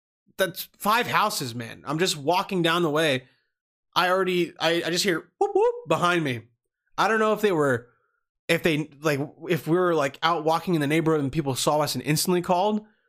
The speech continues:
but that was the fastest response time that I've ever seen from the actual police. And I was, like, just, I was, I was flabbergasted, you know?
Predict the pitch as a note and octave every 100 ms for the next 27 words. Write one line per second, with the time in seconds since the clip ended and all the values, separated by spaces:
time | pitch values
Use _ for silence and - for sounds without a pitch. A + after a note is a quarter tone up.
0 | _ _ - E3 G3+ G#3+ G3 F#3+ F3 -
1 | F#3+ F3+ G3+ - A3 A3+ - - _ _
2 | _ _ _ _ _ _ _ F3+ F3 -
3 | - F#3 G3+ - - F3+ E3+ C#3+ B2+ -
4 | _ _ _ _ E3+ E3 E3 F3+ F#3+ G3+
5 | - G3 F3+ F3+ D#3+ C#3+ - D#3 E3 E3
6 | E3+ F#3+ E3+ E3+ D3+ F3 C3 A2+ - D3
7 | F3 F#3+ D3 C3+ C#3+ B2+ - _ - E3+
8 | C#3 - _ _ _ _ _ _ _ _
9 | F3 F3+ F3 D#3+ E3+ F3+ E3 E3 - _
10 | _ _ _ _ - G#3 F#3+ F3 C3+ A2+
11 | - A2+ C3 D3 E3